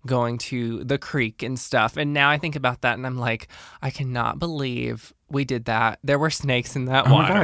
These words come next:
Speaker 2: God, yeah.
Speaker 1: We get back to the Sarah and Lorraine situation here, too, because Lorraine brings all these suitcases and Sarah says, "Is that suitcase just for your makeup?" And Lorraine says, "Whatever, Butch." So again,
Speaker 2: It continued
Speaker 1: it
Speaker 2: forward.
Speaker 1: continues,
Speaker 2: Two
Speaker 1: yeah.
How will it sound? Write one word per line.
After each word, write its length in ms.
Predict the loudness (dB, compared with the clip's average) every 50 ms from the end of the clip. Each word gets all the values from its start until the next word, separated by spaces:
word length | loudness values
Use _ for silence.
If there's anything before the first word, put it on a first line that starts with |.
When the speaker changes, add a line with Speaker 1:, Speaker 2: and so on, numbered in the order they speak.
| 6
Speaker 2:
God, 20 | 6
yeah. 540 | 6 6 6 6 4 4 4 4 2 0 -4 -8 -16 _ _ _ _ -2
Speaker 1:
We 100 | 0 2
get 160 | 2 2 4
back 160 | 6 4 4 4
to 100 | 0 -2
the 100 | -2 -2
Sarah 400 | 0 2 4 6 6 6 6 6
and 240 | 4 4 0 0 0
Lorraine 340 | 0 0 2 2 2 0 0
situation 640 | -2 -4 -4 -2 -2 0 0 0 0 0 -4 -4
here, 180 | -2 -2 -4 -4
too, 300 | -4 -2 0 0 0 0
because 520 | -2 -4 -4 0 2 2 2 2 0 -2 -8 -14 -20 -20 -20 -20 _ _ _ -4
Lorraine 400 | -2 0 0 2 2 0 0 0
brings 240 | -2 -2 -4 -2 0
all 100 | 0 0
these 180 | 0 0 -2 -2
suitcases 600 | -4 -6 -4 -2 -2 -2 -2 -2 -4 -6 -6 -6 -4
and 320 | 0 0 2 2 0 -2 0
Sarah 240 | 0 2 2 2 2
says, 320 | 0 -2 -2 -2 -4 -8 -12 -20 -20 -12 _
"Is 80 | -4 -2
that 160 | -2 -2 -2
suitcase 520 | -2 -4 -4 -4 -4 -4 -4 -4 -4 -8 -10 -10
just 280 | -4 -2 -2 -2 -2 -4
for 100 | -6 -6 -2
your 140 | -2 0 0
makeup?" 680 | 0 0 0 -2 -2 -2 -2 0 0 0 0 -2 -4 -4
And 160 | -2 -2 0
Lorraine 320 | 0 0 0 0 0 0 -2
says, 320 | -2 -2 -2 -2 -2 -4 -8 -8
"Whatever, 460 | -6 -4 -2 0 0 0 2 0 0
Butch." 640 | 0 0 2 4 4 4 2 2 -2 -8 -10 -10 -10
So 220 | -10 -4 0 0 0
again, 640 | 0 0 2 2 2 4 4 2 2 2 0 -2 0 0
Speaker 2:
It 240 | 2 2 0 2 6
continued 540 | 6 6 6 6 4 4 4 4 4 4
Speaker 1:
it 80 | 4 4
Speaker 2:
forward. 220 | 4 4 4 4 2
Speaker 1:
continues, 500 | 2 2 2 0 0 0 -2 -4 -2 0
Speaker 2:
Two 220 | 6 8 10 10
Speaker 1:
yeah. 40 | 10